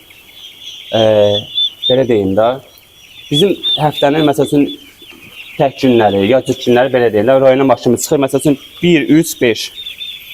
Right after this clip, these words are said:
Bu günlərdə iyirmi yanvar, üçün kuruqu,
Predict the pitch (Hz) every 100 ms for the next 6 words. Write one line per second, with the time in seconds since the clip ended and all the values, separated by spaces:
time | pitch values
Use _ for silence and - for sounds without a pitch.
0 | - - - - 165 175 151 143 151 175
1 | - - - - - - - - - -
2 | 123 139 135 135 131 120 117 113 117 120
3 | - - - - 147 - 123 113 131